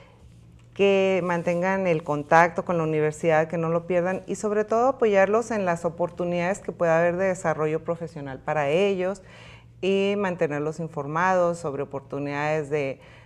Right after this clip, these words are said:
diplomados, congresos en los que puedan participar, especialmente también las, em, información sobre becas de universidades de otros países, de universidades en, eh, nacionales,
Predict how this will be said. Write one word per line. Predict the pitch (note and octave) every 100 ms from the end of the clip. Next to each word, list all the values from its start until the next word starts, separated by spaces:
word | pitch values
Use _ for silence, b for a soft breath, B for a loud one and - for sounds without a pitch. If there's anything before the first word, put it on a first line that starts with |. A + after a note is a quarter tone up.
| B -
diplomados, | G#3 A3+ C4 G#3 C#3+ C#3+ D3 D#3
congresos | - E3 D#3+ D#3+ D#3+ F3+ F3
en |
los | D#3+ D3
que | C#3+
puedan | C#3 D3
participar, | D#3 - C#3+ - C#3 D3 D3+ E3 B B B B
especialmente | D#3+ - D#3 D#3 D#3 D3+ D3+
también | D#3 D3 D3 D3
las, | D3+ D#3 D#3 D3+ - B B -
em, | - C#3+ C3+ C3+ A#2+ - - -
información | D#3 E3 D3+ D3 D3+
sobre | D3 D#3+ D#3+
becas | D#3 D#3+ D#3+ E3 E3+
de | E3
universidades | D#3+ D#3 D3+ C#3+ C#3 D#3 D#3 D3+ D#3 E3 F3
de | D#3+
otros | C#3+ D3+ D3+
países, | - C3 C#3 D#3 E3+ - E3 E3
de | D#3
universidades | D#3 D3+ D3 D3 D3+ C3+ C3 C#3+
en, | C#3 C3 - B B -
eh, | C#3 C#3+ B2+
nacionales, | D3 D3 D3+ C#3 D#3+ F3 E3+ D#3+ F3 G3+